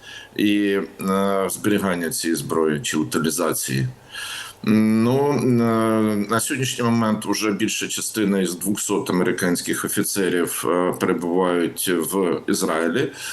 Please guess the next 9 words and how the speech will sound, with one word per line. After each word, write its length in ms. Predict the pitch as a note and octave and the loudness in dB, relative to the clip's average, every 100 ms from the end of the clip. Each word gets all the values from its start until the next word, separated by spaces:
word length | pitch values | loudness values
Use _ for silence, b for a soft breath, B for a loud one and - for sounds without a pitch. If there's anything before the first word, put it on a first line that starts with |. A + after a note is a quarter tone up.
| B | B
Вони 220 | - G#2+ | 0 2
будуть 340 | B2 A#2+ F#2+ - | 4 2 2 0
складати 580 | - F#2 F2+ G2+ G2+ F#2+ | 0 0 2 2 2 0
основу 400 | - A2 A2 F2 | 0 0 0 0
координаційної 1080 | - G#2 F#2 G2 F#2+ F#2+ A#2+ G#2+ G#2 G#2 | 0 0 2 2 0 0 0 2 2 2
групи 460 | G2 F2 D#2+ - F#2+ | 0 0 -2 -2 -4
чи 160 | - - | -2 -4
координаційного 920 | F#2 E2+ D2+ F2 F#2+ - A2+ G#2+ F2 | 0 2 2 2 0 0 2 2 0
штабу, 720 | - - F2 D#2+ C#2 F#2 - | -2 -2 0 2 2 0 -2